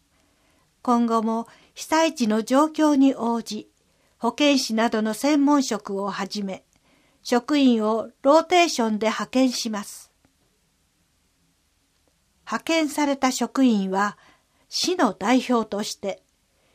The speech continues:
被災地支援に当たります。災害義援金を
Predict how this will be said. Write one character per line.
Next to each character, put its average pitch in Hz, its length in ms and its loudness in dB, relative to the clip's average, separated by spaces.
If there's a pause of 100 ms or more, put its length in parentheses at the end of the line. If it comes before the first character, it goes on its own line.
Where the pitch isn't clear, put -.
(180)
被 - 140 -14
災 262 300 4
地 254 120 -2
支 269 200 -2
援 240 280 2
に 226 260 -2
当 - 120 -10
た 226 160 -4
り 233 160 -2
ま 202 140 -8
す。 - 320 -18 (3250)
災 311 420 2
害 269 300 4
義 208 200 0
援 277 260 2
金 247 440 2
を 226 240 -4